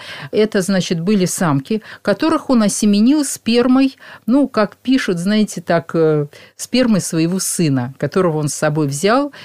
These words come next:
э, тоже его звали Илья Иванов, э, вот, молодой человек, биолог, и, значит, он их осеменил. Но он осеменил трёх самок, но, в общем, они по дороге в Россию, они все погибли, оказалось, ну, при вскрытии, что беременность у них не наступила.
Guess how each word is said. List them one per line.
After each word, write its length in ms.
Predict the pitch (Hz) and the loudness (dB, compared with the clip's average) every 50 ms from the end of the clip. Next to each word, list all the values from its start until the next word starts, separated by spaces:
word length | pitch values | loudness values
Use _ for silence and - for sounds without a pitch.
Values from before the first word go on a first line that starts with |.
| - - - | -16 -8 -6
э, 100 | 143 139 | -6 -4
тоже 320 | - - 165 139 147 151 | -2 -2 -2 0 0 -2
его 140 | 147 147 143 | -2 -2 -4
звали 300 | 143 147 147 139 139 143 | -4 -2 -2 0 0 0
Илья 500 | 143 139 135 135 151 185 214 254 269 226 | 0 0 -2 0 0 0 2 2 0 0
Иванов, 500 | 160 147 147 139 147 180 226 254 - - - - - - 143 - | 0 0 0 0 0 0 0 -2 -2 -6 -14 -20 -20 -16 -12 -8
э, 180 | - 175 180 | -4 -2 -2
вот, 240 | 170 185 185 175 - | 0 0 0 0 0
молодой 360 | 175 165 165 165 156 156 143 | 0 0 0 0 0 0 -2
человек, 500 | 131 - - 151 147 147 156 196 247 247 | -4 -4 -4 -4 -2 -2 0 0 0 0
биолог, 560 | 202 160 156 156 165 208 247 254 233 226 220 208 | 0 0 0 0 2 2 2 0 0 0 -2 -4
и, 320 | - - 196 190 185 180 | -4 -4 -2 -2 -2 0
значит, 340 | 175 180 180 175 - - 254 | 0 0 -2 -2 -2 0 0
он 120 | 269 262 | 2 2
их 120 | 240 - 220 | 2 0 -2
осеменил. 600 | 202 - - 202 202 208 190 170 143 127 127 - - - - - - | -4 -2 0 0 2 2 2 2 2 0 -2 -6 -10 -20 -12 -6 -4
Но 320 | 185 202 233 240 240 214 - | 0 0 2 2 2 0 0
он 160 | 202 220 226 | 0 0 0
осеменил 520 | 202 - - 208 196 190 196 190 185 165 | 0 -2 -2 -2 0 0 0 0 -2 -4
трёх 280 | - - 175 175 160 - | -4 -2 -2 -2 -2 -4
самок, 520 | - - 302 330 349 294 180 131 - - - - - - - | -4 -2 0 2 2 2 0 0 -4 -8 -20 -20 -20 -12 -6
но, 280 | 190 190 208 233 254 240 | -4 -2 0 0 2 2
в 60 | 214 | 2
общем, 300 | 214 196 - - 208 196 | 0 0 0 0 0 2
они 340 | 190 196 214 240 240 214 - | 2 2 2 2 2 0 -2
по 120 | - 202 185 | -4 -2 0
дороге 420 | 185 196 196 214 220 202 175 175 | 0 2 2 2 2 0 0 -2
в 60 | 160 | 0
Россию, 640 | 175 185 185 180 - - - 202 175 160 156 151 - | 0 0 0 -2 -2 -4 -4 -4 -2 -2 -2 -2 0
они 380 | 170 170 175 185 175 170 151 - | 0 0 0 0 0 -2 -2 -4
все 180 | - - - 175 | -6 -6 -6 -4
погибли, 640 | 151 - 190 196 202 247 294 285 226 175 156 151 | -2 0 0 0 0 0 0 0 0 0 0 0
оказалось, 720 | 160 156 160 - 175 180 180 202 226 233 240 233 214 - - | 0 -2 -2 -2 -2 -4 -2 -2 0 0 0 0 -2 -4 -4
ну, 160 | 180 175 160 | -6 -6 -4
при 140 | - 175 175 | -6 -6 -8
вскрытии, 420 | - - - 233 262 - - 190 | -6 -6 -4 -4 -2 -2 -4 -6
что 160 | - - 170 | -6 -4 -4
беременность 560 | 160 156 180 185 226 240 233 214 190 - - | -2 -2 0 0 2 2 2 2 0 0 -2
у 20 | 185 | -4
них 220 | 185 190 - - | -4 -4 -4 -4
не 160 | 190 190 185 | -2 -2 0
наступила. 720 | 160 151 143 - - - 147 135 - 143 131 127 139 139 | 0 -2 -2 -4 -6 -10 -10 -8 -4 -4 -2 -2 -4 -6